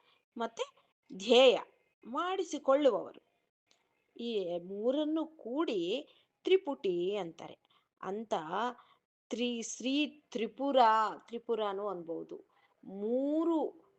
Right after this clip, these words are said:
ತಾನೇ ಆಗಿರುವಂತಹ ತಾಯಿಗೆ ನನ್ನ ನಮಸ್ಕಾರಗಳು. ಧರ್ಮಾಧರ್ಮ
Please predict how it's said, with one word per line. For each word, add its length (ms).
ತಾನೇ 440
ಆಗಿರುವಂತಹ 880
ತಾಯಿಗೆ 760
ನನ್ನ 300
ನಮಸ್ಕಾರಗಳು. 1400
ಧರ್ಮಾಧರ್ಮ 1160